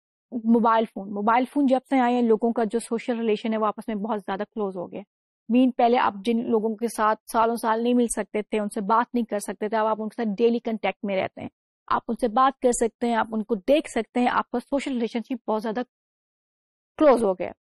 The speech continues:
Same is the case with, यही जो आपके मोबाइल, जो आपके गैजेट्स हैं, ये आपकी हेल्थ के ऊपर भी, भी बहुत ज्यादा इफेक्ट होते हैं। आप किस तरह से टेलीमेडिसिन का आगाज हो गया, टेलीक्लिनिक का आगाज हो गया, जिसमें आप जो है अपने हेल्थ केयर प्रोवाइडर से टेलीमेडिसिन के through बात कर सकते हैं,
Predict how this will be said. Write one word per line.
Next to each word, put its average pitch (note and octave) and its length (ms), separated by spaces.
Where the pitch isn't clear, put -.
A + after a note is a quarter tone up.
Same E4+ 220
is D#4 60
the E4 140
case D4 280
with, A#3+ 140
यही C#4+ 240
जो D4+ 140
आपके C4 280
मोबाइल, A#3 420
जो A#3+ 180
आपके A3+ 200
गैजेट्स A3+ 480
हैं, A#3+ 100
ये A#3+ 160
आपकी - 380
हेल्थ E4 260
के F4+ 100
ऊपर D#4 140
भी, C4 120
भी A#3+ 60
बहुत G#3+ 200
ज्यादा G3+ 140
इफेक्ट G3 320
होते - 200
हैं। G3 100
आप - 160
किस - 160
तरह C4+ 120
से C4+ 120
टेलीमेडिसिन B3 720
का A#3 120
आगाज G#3 300
हो G#3 80
गया, G3+ 180
टेलीक्लिनिक C4 560
का B3+ 120
आगाज A3 480
हो A3 100
गया, G#3+ 180
जिसमें D4+ 340
आप A#3+ 380
जो C#4+ 80
है C#4+ 140
अपने A#3+ 280
हेल्थ B3 240
केयर B3+ 160
प्रोवाइडर A3 340
से B3+ 160
टेलीमेडिसिन A#3 580
के - 20
through A3+ 240
बात A3 200
कर A#3 140
सकते A3+ 320
हैं, A#3 140